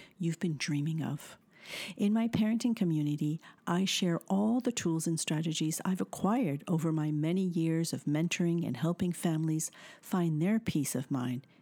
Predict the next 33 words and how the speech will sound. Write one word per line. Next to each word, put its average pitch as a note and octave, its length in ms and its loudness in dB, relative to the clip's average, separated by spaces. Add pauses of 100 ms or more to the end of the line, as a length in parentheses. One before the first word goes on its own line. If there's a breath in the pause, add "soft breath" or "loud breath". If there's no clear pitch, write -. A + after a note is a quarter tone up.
(140 soft breath)
and D#3+ 140 2
enjoy D#3 600 0
a C#3 120 -2
stress-free C#3+ 840 -2
family C#3+ 460 -2
life. B2 520 -6 (960 loud breath)
I've G3 220 0
created G3 480 2
this G#3 120 0
community D#3 680 0
for - 180 -4
you C#3 560 -2 (400 loud breath)
to F#3+ 100 -2
be F#3+ 360 0
the F#3+ 120 0
parent E3 460 0
you F#3+ 220 -2
want E3+ 340 0
to D#3 100 0
be. C3 340 -4 (600 loud breath)
Let A3 280 0
go G3+ 260 2
of F#3+ 140 -2
the F3 80 0
stress E3+ 520 0
and D#3 120 2
overwhelm E3+ 480 2
today F3 640 0 (260 loud breath)
and G3 160 2
enjoy G3+ 540 2
your F#3+ 300 2
parenting F3+ 540 0
journey E3 440 0